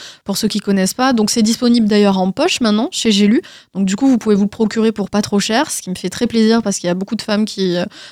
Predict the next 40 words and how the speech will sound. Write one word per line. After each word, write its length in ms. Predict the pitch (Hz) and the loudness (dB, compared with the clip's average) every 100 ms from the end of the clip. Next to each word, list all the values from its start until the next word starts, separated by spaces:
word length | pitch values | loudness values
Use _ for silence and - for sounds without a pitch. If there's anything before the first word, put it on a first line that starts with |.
| - | -6
n'ont 100 | 190 | -4
pas 120 | 208 | 0
forcément 500 | 208 226 - 226 226 | 0 0 0 2 2
accès 320 | 202 196 247 | 2 0 0
à 60 | 220 | 2
des 100 | 190 | 4
livres 220 | 202 208 | 2 2
à 80 | 190 | 0
vingt 200 | 190 185 | 2 2
euros. 220 | 185 254 - - - _ - | 2 0 -2 -12 -20 _ 0
Aujourd'hui, 460 | 247 240 233 233 311 | 2 4 4 2 2
le 100 | 247 | 0
second 280 | - 233 | 2 2
livre, 200 | 240 254 | 4 4
Marre 180 | 233 226 | 4 2
de 80 | 220 | 0
souffrir 300 | 214 220 240 | -2 -2 -2
pour 100 | 233 | 0
ma 140 | 214 | 0
contraception, 800 | 196 220 - 214 208 - 277 320 | 0 -2 -4 -2 -2 -2 -2 -2
c'est 340 | 339 - 254 233 | -2 -2 -2 0
un 80 | 196 | 2
manifeste 540 | 196 208 208 302 - | 2 2 0 -4 -4
féministe. 580 | - 269 247 220 208 - - - - | -2 2 4 2 0 -6 -18 -18 -2
J'ai 120 | 208 | 2
vraiment 260 | 220 240 | 4 4
pris 220 | 277 - 311 | 2 0 0
ma 160 | 247 | 0
casquette 480 | 214 214 - 277 269 | 2 0 0 -4 -4
féministe 640 | - - 233 220 262 370 - | -6 0 2 4 2 -2 -2
parce 200 | 214 - | -2 2
que 80 | |
le 100 | 220 | 2
premier, 460 | 214 - 262 254 233 | 2 2 2 2 0
c'était 240 | 202 185 | -2 0
une 120 | 208 208 | 2 2
enquête 360 | 202 214 208 | 2 0 -2
très 160 | - 185 | -2 -4
sérieuse, 420 | - 180 196 214 | -2 0 2 2
journalistique, 800 | 202 190 185 180 - 233 247 | 2 0 0 -2 -4 0 0